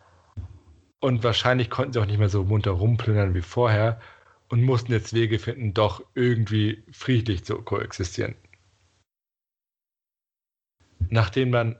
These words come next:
Eurich gestorben ist, also der Westgotenkönig, wurde Alarich der Zweite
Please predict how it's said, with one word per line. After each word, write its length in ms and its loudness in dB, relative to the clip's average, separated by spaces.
Eurich 460 0
gestorben 500 0
ist, 440 -8
also 180 -4
der 200 -2
Westgotenkönig, 880 -4
wurde 380 0
Alarich 440 2
der 180 -8
Zweite 500 0